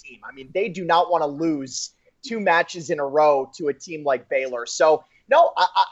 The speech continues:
I could see it going the other way. I think it's gonna be a tight match. This one, obviously, at a neutral site, um, as compared to playing in Waco. But, man,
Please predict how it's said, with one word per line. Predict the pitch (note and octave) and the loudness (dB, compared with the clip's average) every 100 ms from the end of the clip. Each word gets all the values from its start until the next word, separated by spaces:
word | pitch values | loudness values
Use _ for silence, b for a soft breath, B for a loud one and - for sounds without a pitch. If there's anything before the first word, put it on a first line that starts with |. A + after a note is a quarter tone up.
| G3+ | 0
I | B3+ - | 0 -4
could | D#4+ C#4 | -8 -6
see | - - B3+ | -10 -6 -6
it | B3+ | -4
going | E3 G#3 A3+ G#3+ | -2 0 0 0
the | G#3 | 2
other | G3+ F#3 | 2 2
way. | A#3+ B3 | 2 2
I | - | 0
think | - B3 | -6 -10
it's | C4 - | -10 -6
gonna | A3+ F#3+ | -6 -4
be | F#3+ | -4
a | D#3+ | -4
tight | - F#3+ F#3 | 0 -2 0
match. | D3+ D3 D#3+ C#3+ | -2 -2 -2 -6
This | E3+ - | -6 -4
one, | G#3 F3+ | -2 2
obviously, | E3+ F3 F#3+ - F#3 | 0 -2 -8 -4 0
at | E3+ | 0
a | |
neutral | E3+ F#3+ F#3+ F3 | -2 -8 -6 -4
site, | D#3 - C#3 C3+ - _ _ _ - | -4 -2 -2 -2 -8 _ _ _ -2
um, | C3+ C#3+ C#3+ | -2 -2 -4
as | - D#3 D3+ | -2 -2 -4
compared | - D3 - E3+ E3 | -12 -6 2 2 2
to | - E3 D3 | -6 -6 -6
playing | - D#3+ D#3 D3 | 0 2 2 0
in | C3+ B2 | -8 0
Waco. | F#3 A3+ E3+ C3+ B2+ B2 _ _ _ _ | 0 2 0 2 0 -2 _ _ _ _
But, | E3+ E3 | -4 0
man, | G3 G3+ | 2 2